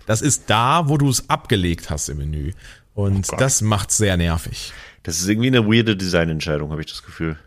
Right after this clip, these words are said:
Speaker 1: Das
Speaker 2: Gerade
Speaker 1: find
Speaker 2: für
Speaker 1: ich
Speaker 2: die
Speaker 1: auch.
Speaker 2: Zeit irgendwie. Es war jetzt nicht so irgendwie, dass man, äh, Inventar sortieren oder sowas hatte, ne? Das kam ja dann irgendwie erst später bei, ich sag mal, Resident Evil war das natürlich Teil des, der Spielerfahrung irgendwie, aber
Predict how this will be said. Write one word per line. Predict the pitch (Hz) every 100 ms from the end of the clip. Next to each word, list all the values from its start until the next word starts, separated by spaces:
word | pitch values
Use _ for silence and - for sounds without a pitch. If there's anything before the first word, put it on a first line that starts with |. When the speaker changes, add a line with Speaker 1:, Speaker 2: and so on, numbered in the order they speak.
| _ -
Speaker 1:
Das | 120
Speaker 2:
Gerade | - 190
Speaker 1:
find |
Speaker 2:
für |
Speaker 1:
ich | 220
Speaker 2:
die |
Speaker 1:
auch. | 208 82
Speaker 2:
Zeit | 95 110 123
irgendwie. | 69 85 82 82
Es | 76
war | 87
jetzt | 90 -
nicht | 101
so | 107
irgendwie, | 98
dass | 92 90
man, | 92 90 85
äh, | 71 80 80 78 78 - _ _ _ _ - - - _ _
Inventar | - 92 95 85 78 85 110
sortieren | 101 92 - - 92 90 87
oder | 85 82
sowas | 78 80 -
hatte, | 80 80
ne? | 85
Das | 95 -
kam | 92 92
ja |
dann | 90 90
irgendwie | 92 87
erst | 78 78 -
später | - - 90 107 82
bei, | 80 80 80 - _ - - - _ _ _
ich | -
sag | 87
mal, | 95 98
Resident | 98 90 87 85
Evil | 120 107 98 82
war | 82
das | 87
natürlich | 92 87
Teil | - 92 98 90 82 64 67 -
des, | 69 85 -
der | 90
Spielerfahrung | 80 113 104 90 - 80 80 73
irgendwie, | 73 76 76 -
aber | 69 76